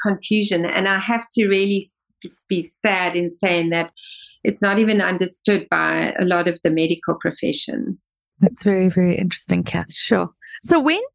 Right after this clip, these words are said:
Speaker 2: should we, I mean, we, we've spoken about not worrying too much. We've spoken about not becoming obsessed with kind of exactly what the weight is. But when do you start to worry about weight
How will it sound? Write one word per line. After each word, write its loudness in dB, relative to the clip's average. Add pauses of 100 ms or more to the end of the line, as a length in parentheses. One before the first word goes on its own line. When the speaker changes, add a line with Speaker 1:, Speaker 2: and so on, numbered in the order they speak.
(120)
Speaker 2:
should 2
we, 2
I 2
mean, 2
we, 2
we've 2
spoken 2
about 2
not 2
worrying 2
too 4
much. 2
We've 2
spoken 2
about 2
not 2
becoming 2
obsessed 0
with 2
kind 4
of 0
exactly 2
what 2
the 2
weight 2
is. 0 (440)
But 4
when 2 (160)
do 2
you 2
start 0
to 4
worry 0
about 0
weight 2